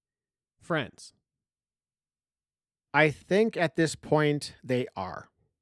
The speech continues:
Speaker 1: Okay. Okay, that's fair.
Speaker 2: Now,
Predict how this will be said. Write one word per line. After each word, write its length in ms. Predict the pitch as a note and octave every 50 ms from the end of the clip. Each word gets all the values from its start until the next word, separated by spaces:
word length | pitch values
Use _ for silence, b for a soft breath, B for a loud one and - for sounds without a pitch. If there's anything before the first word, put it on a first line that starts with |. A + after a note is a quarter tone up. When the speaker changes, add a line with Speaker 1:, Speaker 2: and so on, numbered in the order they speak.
| _ _ _ _ _ _ _ _ _ _ _ _ _ _ _ -
Speaker 1:
Okay. 280 | G#3 B3+ - C3 G#2 - _ _ _ -
Okay, 160 | - G#3+ - C#3
that's 180 | D3 F#3 -
fair. 200 | - G2 E2+ E2 _ _ _ _ _ _ _ _ _ _ _ _ _ _ _ _ _ _ _ _ _ _ _ _ _ _ _ _ _ _ _ _ C#3
Speaker 2:
Now, 540 | C#3+ D3 D3 C#3+ C#3+ C#3+ C#3 C3 A#2+ -